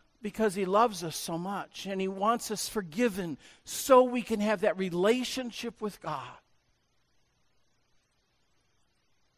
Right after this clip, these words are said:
Grace, forgiveness, they all make sense once we understand how deeply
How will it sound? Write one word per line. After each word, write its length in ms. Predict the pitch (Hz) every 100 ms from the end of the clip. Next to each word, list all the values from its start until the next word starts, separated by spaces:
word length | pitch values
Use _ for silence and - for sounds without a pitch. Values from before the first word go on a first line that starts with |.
| _ _ _ _
Grace, 540 | 139 196 185 147 - -
forgiveness, 720 | 165 147 202 180 180 160 -
they 200 | 160 151
all 320 | 165 180 214 233
make 320 | 240 233 -
sense 580 | - 160 139 151 - - - - _
once 540 | 156 165 214 247 -
we 220 | 247 254 202
understand 880 | 208 190 185 - - 180 160 160 147
how 200 | 165 151
deeply 760 | 135 175 196 - 208 196